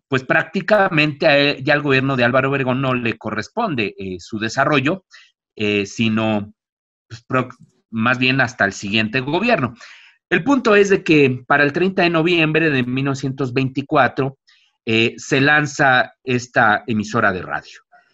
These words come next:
Y se lanza con un discurso, por cierto, bastante emotivo,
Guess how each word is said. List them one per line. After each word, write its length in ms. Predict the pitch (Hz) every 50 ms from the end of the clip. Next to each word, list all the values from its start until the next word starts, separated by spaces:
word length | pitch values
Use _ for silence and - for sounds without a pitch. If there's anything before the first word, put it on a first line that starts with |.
| _ _ _ _
Y 240 | - 139 139 143 143
se 140 | 139 139 175
lanza 380 | 170 185 214 226 220 240 214 -
con 180 | - 156 151
un 140 | 160 170 170
discurso, 640 | 165 165 165 160 - - - 156 147 135 143 165 -
por 160 | - 123 117
cierto, 320 | - 135 131 131 - -
bastante 920 | 127 123 110 - - 127 120 123 117 120 - 127 120 110 110 110 - - -
emotivo, 680 | 120 113 113 117 117 117 185 175 147 123 123 156 165